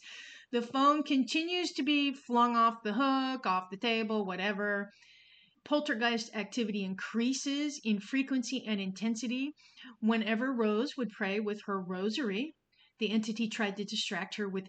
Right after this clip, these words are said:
obscenities and religious items in the home would be missing or broken.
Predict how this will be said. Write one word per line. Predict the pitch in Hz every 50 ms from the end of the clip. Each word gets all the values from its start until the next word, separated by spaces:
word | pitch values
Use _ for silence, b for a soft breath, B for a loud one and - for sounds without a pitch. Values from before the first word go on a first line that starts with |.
| - -
obscenities | 214 - - - - - - - 262 254 254 269 254 - - 196 123 - - - - - - B B B B B
and | 214 208 208
religious | 202 202 202 240 240 214 240 220 - -
items | 220 196 196 214 214 214 214
in | 220 208
the | 214 208
home | - 190 185 185 190 190
would | 190 196 190
be | - 202 190
missing | 196 208 226 247 240 - 220 202 196 196 196
or | - 208 202
broken. | 185 214 226 226 170 - - 156 - -